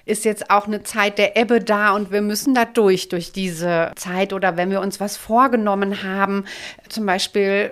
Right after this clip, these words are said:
ja, vielleicht will ich abnehmen, um dann gesünder zu leben, oder ich will mir was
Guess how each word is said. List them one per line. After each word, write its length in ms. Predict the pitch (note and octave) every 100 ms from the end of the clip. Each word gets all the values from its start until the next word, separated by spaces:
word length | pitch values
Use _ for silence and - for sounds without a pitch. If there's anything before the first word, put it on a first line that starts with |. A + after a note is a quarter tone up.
| -
ja, 220 | G#3 A3+
vielleicht 480 | A3+ A3+ F#3+ G3 F3+
will 120 | A3+
ich 220 | A#3 -
abnehmen, 840 | B3+ - A#3+ A3+ A#3 A3 A3 A3 A3
um 180 | G#3 G3
dann 180 | F#3+ G3
gesünder 520 | G#3+ G3+ A#3+ A#3 G3+
zu 160 | -
leben, 420 | G3 G3 G#3 G#3 G#3
oder 200 | F#3 F#3
ich 200 | G3 -
will 140 | G3
mir 220 | G3+ G3
was 340 | F3 F#3 -